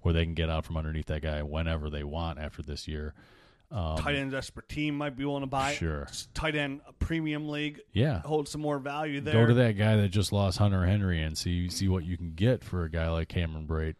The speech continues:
Speaker 1: um, and, and, and bump the price up a little bit, you know, see what you can get and, and get
Speaker 2: What do you
Speaker 1: out
Speaker 2: s-,
Speaker 1: from underneath this
Speaker 2: what do
Speaker 1: guy.
Speaker 2: you think? Second round pick, you come away happy with that?
Speaker 1: I would come away happy if
Speaker 2: I
Speaker 1: I
Speaker 2: would
Speaker 1: was,
Speaker 2: too.
Speaker 1: yeah, if I was
Speaker 2: That's
Speaker 1: Cameron
Speaker 2: high
Speaker 1: Brate.
Speaker 2: value. It'd
Speaker 1: Yeah.
Speaker 2: be hard to get that, I think. But on a, on a, on a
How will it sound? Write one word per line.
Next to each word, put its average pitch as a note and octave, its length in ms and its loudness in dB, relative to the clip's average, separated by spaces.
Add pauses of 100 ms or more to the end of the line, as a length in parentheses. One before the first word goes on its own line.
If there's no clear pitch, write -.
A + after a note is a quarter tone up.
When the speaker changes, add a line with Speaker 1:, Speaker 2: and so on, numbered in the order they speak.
(140)
Speaker 1:
um, D#2 440 -8 (180)
and, E2+ 260 -8
and, E2 360 -8 (480)
and F#2+ 360 -2
bump F#2 200 4
the G#2+ 80 2
price C#3 280 4
up F#2+ 140 2
a F#2 40 0
little F2 140 0
bit, E2 180 0
you D#2+ 100 -4
know, F2 180 0
see - 160 -2
what F#2 180 -2
you F#2 80 -2
can F#2 140 -6
get F2 300 -2
and, E2+ 320 -8
and D#2+ 280 -8 (140)
get F2 80 -2
Speaker 2:
What F2 100 2
do - 0 -
you F2+ 60 2
Speaker 1:
out F2 60 -2
Speaker 2:
s-, - 60 -14
Speaker 1:
from E2+ 100 -4
underneath E2 260 -4
this - 160 -8
Speaker 2:
what F#3+ 60 -2
do - 20 0
Speaker 1:
guy. C#3+ 40 0
Speaker 2:
you B2+ 40 -8
think? B2 180 -10
Second D3 280 -6
round C3+ 240 -6
pick, D3+ 220 -6
you C#3 280 -8
come C#3 140 -8
away C3+ 120 -4
happy C#3 380 -6
with D#3+ 100 -2
that? F#3 240 -4
Speaker 1:
I G2 80 2
would C#3+ 140 4
come E2 160 2
away D#2 240 2
happy E2 300 2
if D#2+ 40 2
Speaker 2:
I - 40 0
Speaker 1:
I - 20 0
Speaker 2:
would E2 80 2
Speaker 1:
was, D#2+ 120 2
Speaker 2:
too. D#3+ 220 0
Speaker 1:
yeah, E2 380 0
if E2 120 -6
I E2+ 80 0
was D#2+ 120 -2
Speaker 2:
That's E2 160 -2
Speaker 1:
Cameron D#2 180 -4
Speaker 2:
high C#3+ 140 0
Speaker 1:
Brate. - 120 -6
Speaker 2:
value. C3 320 -4
It'd F3+ 120 0
Speaker 1:
Yeah. F3 60 4
Speaker 2:
be D#3 40 4
hard F3+ 220 2
to E3 80 -4
get D3+ 220 -4
that, G3 180 2
I G3 80 2
think. G#3 320 -6 (480)
But F#3 320 2
on D#3+ 100 0
a, D3 300 -6
on D3 100 -2
a, D3+ 120 -2 (100)
on D3 160 -4
a C#3 100 -4